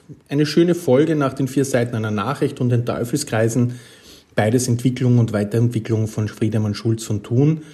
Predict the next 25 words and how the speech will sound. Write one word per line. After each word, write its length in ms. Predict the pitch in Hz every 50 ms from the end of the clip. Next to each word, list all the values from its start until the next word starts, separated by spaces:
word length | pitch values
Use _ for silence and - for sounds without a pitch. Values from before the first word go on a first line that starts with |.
| - - - - - - - - _
Und 280 | _ 127 123 120 120 - - - -
im 220 | - 127 123 123
Dialog 680 | 120 117 123 113 110 107 110 123 156 190 180 - - - - -
geht's 240 | - 123 123 - -
darum, 420 | - 95 101 113 123 123 123 123
dass 240 | 135 - - - -
wir 120 | 110 107
uns 200 | 107 104 104 -
verschiedene 640 | - - - 113 - - 170 170 156 139 131 123 123 127 - - - - _ _
Sichtweisen 840 | - - - - 196 196 - - - 135 120 120 120 120 120 131 120
des 200 | 117 117 117 -
Dialogs 520 | - 117 113 104 104 104 131 131 - -
anschauen, 600 | - - 113 120 117 120 - 107 107 107 107 107 - - - - - - - - _ _ - - _ _ - -
vorher 380 | - - 120 117 113 120 113
uns 240 | 110 113 110 107 -
mit 120 | 113 101
einer 140 | 101 98 101
Definition 720 | 98 - - - 113 113 110 - - - 90 90 87 85 - -
beschäftigen. 560 | - 95 - - 82 - - - - - - - _ _ _ _ _ _ - - -
Dialog, 920 | 147 156 196 208 202 202 208 208 - - 117 104 110 127 165 240 247 -
also 180 | - - 120 117
Dialogos, 880 | 107 - 131 123 123 107 101 101 101 110 120 165 185 196 190 - - - - - - _ _ _ _ _ _ _ _
Fließen 500 | - - 117 113 131 156 - - 147 120
von 240 | - 131 117 107 -
Worten. 460 | 90 85 98 104 - - - -